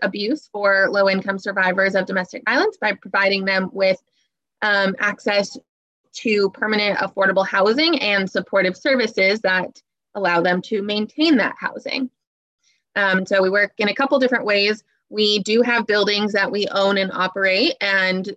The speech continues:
um, about half of the units are set aside for folks coming out of the domestic violence shelter system. And then we also have our rapid rehousing program called Housing Link. And rapid rehousing is, um,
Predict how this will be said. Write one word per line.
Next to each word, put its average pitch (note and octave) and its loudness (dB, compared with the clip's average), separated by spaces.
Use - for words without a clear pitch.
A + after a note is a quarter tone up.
um, F#3+ 0
about F#3 0
half F#3+ -6
of F#3+ -6
the G3 -6
units F#3+ -4
are G3+ 2
set F#3+ -2
aside F3+ -2
for F#3+ -2
folks F#3 -2
coming G3 -6
out F3+ 2
of F3+ 0
the F3+ -8
domestic F3 -8
violence F3 0
shelter G3 -2
system. C#4+ -4
And A#3 4
then A3+ 4
we G#3 0
also G#3+ 0
have G3+ -2
our G3 2
rapid G3 -2
rehousing A3+ 0
program G3 0
called G3 -2
Housing G#3 0
Link. G3+ 0
And G#3 0
rapid G#3 0
rehousing G#3 0
is, G3+ 0
um, G3 0